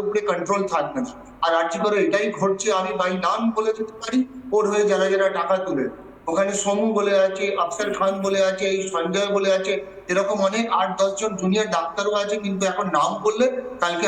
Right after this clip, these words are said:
আমার অসুবিধা হয়ে যাবে। কিন্তু এরকম একটা র‍্যাকেট আছে, শুধু এই দুজনকে সরালে হবে না। যতক্ষণ না আর্টিকেল পরিষ্কার হচ্ছে, আপনি ভেবে নিন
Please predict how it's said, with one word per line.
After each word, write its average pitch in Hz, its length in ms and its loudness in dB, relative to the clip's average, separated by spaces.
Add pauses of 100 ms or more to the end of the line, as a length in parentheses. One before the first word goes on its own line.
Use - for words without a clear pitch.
আমার 196 260 2
অসুবিধা 165 400 0
হয়ে 127 160 -2
যাবে। - 160 -8 (600)
কিন্তু 190 280 2
এরকম 202 340 2
একটা 220 200 0
র‍্যাকেট 170 480 0
আছে, 220 140 -4 (120)
শুধু 214 160 -4 (100)
এই 214 140 0
দুজনকে 220 360 0 (100)
সরালে 202 380 0
হবে 185 240 0
না। 156 40 2 (140)
যতক্ষণ 156 480 -6
না 208 140 4
আর্টিকেল 208 340 -2 (140)
পরিষ্কার 208 460 0
হচ্ছে, 196 220 0 (460)
আপনি 196 180 -2 (100)
ভেবে 185 260 4
নিন 226 140 4